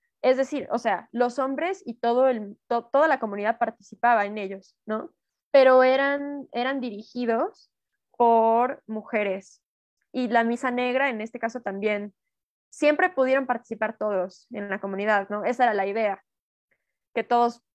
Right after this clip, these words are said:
formaran parte de, e incluso en la comunión, eh, de la misa negra, pues la idea era que participaran todes, que todos formaran parte del ritual, eh, pero quienes protagonizaban estos rituales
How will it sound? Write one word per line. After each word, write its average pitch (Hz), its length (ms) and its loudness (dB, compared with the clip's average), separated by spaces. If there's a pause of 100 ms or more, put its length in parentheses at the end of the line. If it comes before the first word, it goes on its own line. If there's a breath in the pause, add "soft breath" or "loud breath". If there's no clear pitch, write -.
(100)
formaran 220 480 -2
parte 214 340 -4
de, 214 300 -2
e 226 60 -6
incluso 226 480 -6
en 226 160 -4
la 202 100 -2
comunión, 214 720 -6 (640)
eh, 220 340 2
de 202 80 0
la 208 140 2
misa 240 300 -2
negra, 240 340 -2
pues 233 160 -6
la 202 100 0
idea 220 200 2
era 240 160 2
que 220 120 -6
participaran 220 1120 -2 (480)
todes, 226 500 2
que 202 120 -10
todos 240 340 0 (240)
formaran 226 400 -2
parte 226 240 -4
del 208 200 -2
ritual, 208 580 -4 (920)
eh, 208 400 -6 (380 soft breath)
pero 262 340 6
quienes 226 300 -4
protagonizaban 220 880 -2
estos 214 300 -12
rituales 214 720 -4